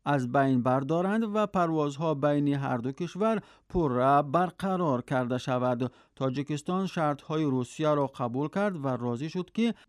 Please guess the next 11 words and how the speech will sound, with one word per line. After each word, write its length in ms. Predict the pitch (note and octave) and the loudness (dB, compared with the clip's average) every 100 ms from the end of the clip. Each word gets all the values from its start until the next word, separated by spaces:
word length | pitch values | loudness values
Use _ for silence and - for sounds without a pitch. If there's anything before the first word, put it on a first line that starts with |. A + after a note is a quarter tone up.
| G#3+ D3 | -6 2
به 400 | D#3+ D#3 D3 - - _ | 4 4 2 -2 -14 _
همهٔ 400 | F3+ F#3 G#3+ G#3+ | -2 2 2 2
چهار 280 | G3+ F#3+ F#3 | 2 2 4
پرواز 500 | E3+ D3+ D3 D3+ D#3 D3+ | 4 4 4 2 2 2
بحثی 540 | D3 C3+ B2+ - E3 D#3 | 2 0 -2 -2 0 0
شرکت 460 | - C3+ D3+ D3+ | -2 -2 -2 -2
روسی 580 | D#3 C3+ C3+ C3 - D#3+ | -2 0 0 -2 -2 -2
اورالسکی 720 | D#3+ D3 C#3+ C#3+ C3+ - C3+ | -2 0 2 2 0 -4 -2
آویالینی 840 | B2+ A#2+ B2+ B2 B2+ F3 F#3+ F#3+ F#3+ | 0 0 -2 0 0 0 0 0 0
اجازت 680 | F#3 G#3 D#3+ C3 A#2 A#2+ | -2 0 2 0 0 -2
دهد. 540 | A#2+ B2+ B2 B2 A#2+ | -2 -2 -2 0 0